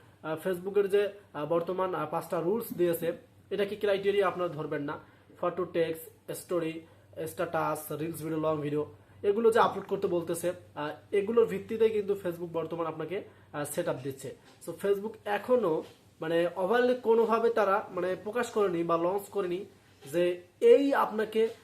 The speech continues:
আহ, মানে শর্তটা কমপ্লিট করতেই হবে। এই শর্তগুলো মূলত আপনার চব্বিশ সাল, তেইশ সাল, বাইশ সাল তখন ছিল, যখন Instagram সেটআপ ছিল, দশ হাজার ফলোয়ার্স লাগতো, ছয় লাখ মিনিট ভিউ। তারপরে তো Instagram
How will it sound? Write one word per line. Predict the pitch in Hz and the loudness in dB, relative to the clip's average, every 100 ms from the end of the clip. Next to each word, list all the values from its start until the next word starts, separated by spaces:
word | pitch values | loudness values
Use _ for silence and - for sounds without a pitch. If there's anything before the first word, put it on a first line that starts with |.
| - 165 | -16 -6
আহ, | 160 160 160 165 156 | -2 0 2 2 0
মানে | 165 170 170 165 - - | 2 4 4 0 -10 -4
শর্তটা | 190 202 202 | 0 2 2
কমপ্লিট | 202 190 202 202 | 2 0 0 -4
করতেই | 233 226 220 175 | -2 2 4 4
হবে। | 139 127 - - - - - | 0 -6 -10 -16 -20 -20 -2
এই | 214 | 0
শর্তগুলো | 220 233 240 262 269 | 2 2 2 6 6
মূলত | 254 254 247 | 8 4 4
আপনার | 233 226 233 | 2 2 0
চব্বিশ | 226 196 202 | 0 0 -2
সাল, | 208 196 | -2 -2
তেইশ | 196 190 - | -2 -2 -4
সাল, | 190 | -4
বাইশ | 165 165 - | -2 -4 -4
সাল | 180 175 - - _ _ - | -4 -4 -6 -18 _ _ -4
তখন | 220 226 | -2 -2
ছিল, | - 165 - - - - - | -2 -4 -4 -8 -20 -20 -14
যখন | 165 196 | -6 -2
Instagram | 202 208 220 208 196 | 0 -2 -4 -2 -2
সেটআপ | - 175 175 - | -2 -2 -4 -4
ছিল, | 175 170 175 - _ | -2 -2 -2 -16 _
দশ | 165 170 | -4 -2
হাজার | 170 165 | -2 -2
ফলোয়ার্স | 160 151 147 151 | -2 -2 -2 -6
লাগতো, | 143 - 156 156 - _ - - | -8 -8 -8 -10 -16 _ -20 -6
ছয় | 165 | -4
লাখ | 160 160 160 | -2 -4 -6
মিনিট | 156 135 | -8 -6
ভিউ। | 143 147 - - _ | -8 -8 -12 -20 _
তারপরে | 190 190 214 220 | -2 0 2 2
তো | 220 | 4
Instagram | 202 196 - 214 | 4 2 -4 -2